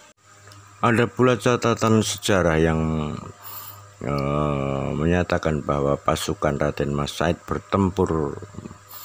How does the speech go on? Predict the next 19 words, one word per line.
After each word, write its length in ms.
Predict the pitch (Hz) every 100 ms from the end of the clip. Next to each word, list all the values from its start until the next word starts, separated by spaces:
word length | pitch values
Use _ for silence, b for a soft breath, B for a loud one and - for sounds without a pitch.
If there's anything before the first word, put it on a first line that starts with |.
| B -
saat 320 | - - 71
itu 240 | 82 76 78
melawan 640 | 78 76 76 76 71 67 - -
pasukan 720 | 76 - 71 - 76 73 69 71
Mangkubumi 720 | 80 98 101 110 - 127 85 76
yang 240 | - 73 73
sebenarnya 880 | - - 85 95 92 90 87 85 - - B B B B -
adalah 240 | 82 82
masih 400 | 82 101 107 101
saudaranya 640 | 90 92 80 78 80 78 73
sendiri, 480 | 76 87 85 69 85 - - -
yaitu 320 | - - -
Sultan 640 | - 78 71 76 76 71 69 - - - - - - -
Hamengkubuwono 720 | 78 92 92 78 - 76 78
yang 240 | 76 71
pertama 480 | - - 78 73 67
di 160 | - -
Desa 320 | 76 - 76
Kasatrian, 800 | 80 76 92 80 107 85 69